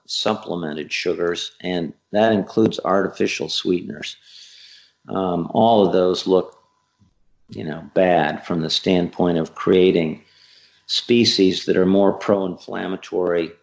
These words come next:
um, and that promote what is now referred to somewhat colloquially as leaky gut or leaky gut syndromes. In other words, the, the regulation of this intestinal barrier,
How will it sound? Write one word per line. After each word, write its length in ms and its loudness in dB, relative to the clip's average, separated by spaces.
um, 460 -10
and 200 -2
that 180 -4
promote 580 2
what 220 0
is 180 -2
now 280 2
referred 500 2
to 360 2
somewhat 560 -4
colloquially 840 0
as 260 -6
leaky 420 0
gut 420 0
or 120 -2
leaky 340 0
gut 240 0
syndromes. 760 0
In 80 2
other 100 6
words, 280 4
the, 300 2
the 100 0
regulation 1040 2
of 320 -6
this 520 -4
intestinal 760 -4
barrier, 720 2